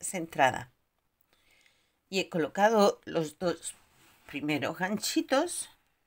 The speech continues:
a donde yo considero que pueden ir los dos ojales del centro,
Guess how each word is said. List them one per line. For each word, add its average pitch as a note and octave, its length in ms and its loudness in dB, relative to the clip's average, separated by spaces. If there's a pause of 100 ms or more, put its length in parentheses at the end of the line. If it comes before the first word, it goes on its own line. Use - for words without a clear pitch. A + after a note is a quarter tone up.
(920)
a D3 100 -10
donde D3 360 -4
yo B2+ 220 -4
considero G3 800 -2 (640)
que - 140 -16
pueden D3+ 440 -4
ir D3+ 320 -2 (180)
los D3 320 -10
dos G#3+ 300 -4
ojales F#3+ 800 -4
del C#3 240 -6
centro, - 720 -6